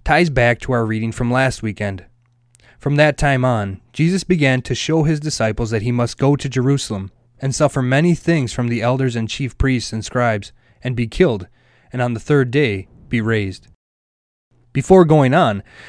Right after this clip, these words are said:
there are a couple important things to note here that will give us some perspective. First,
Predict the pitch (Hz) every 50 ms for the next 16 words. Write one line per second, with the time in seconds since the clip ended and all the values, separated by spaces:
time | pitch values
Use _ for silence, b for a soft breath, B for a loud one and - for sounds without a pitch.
0 | B B - 156 170 185 180 175 - - 190 214 - 240 226 220 196 - - 139
1 | 135 135 139 123 - 120 113 117 110 - - - 120 135 160 160 165 147 - -
2 | 104 92 92 98 107 b b b b b b - 127 127 135 131 123 127 120 120
3 | 120 - - 113 107 - 107 - - 123 123 110 - - 101 92 - - _ _
4 | _ _ _ _ _ _ _ _ B B B B B B - - 147 131 123 113
5 | - - - -